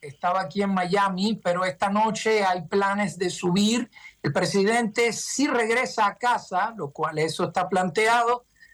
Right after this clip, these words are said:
eh, pues hay una gran reunión, mucha gente, muchos de sus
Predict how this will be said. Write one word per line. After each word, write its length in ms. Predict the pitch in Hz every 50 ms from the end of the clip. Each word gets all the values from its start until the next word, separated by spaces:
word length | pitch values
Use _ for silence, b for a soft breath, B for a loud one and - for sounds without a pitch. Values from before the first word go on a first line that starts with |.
| b b _
eh, 220 | 170 185 185 185 180 175
pues 460 | - 190 196 196 196 190 170 - - 190
hay 180 | 190 196 202
una 160 | 202 208 202
gran 260 | 196 196 202 202 208 196
reunión, 540 | 185 190 185 190 196 202 208 214 208 208 196 190
mucha 640 | 190 202 214 220 - - - - - 208 196 170
gente, 680 | 135 151 180 190 208 208 202 196 170 - - 196 180 170
muchos 600 | 165 180 185 190 208 208 - - 208 196 196 196
de 120 | 180 170
sus 520 | - - - - 160 147 135 - - -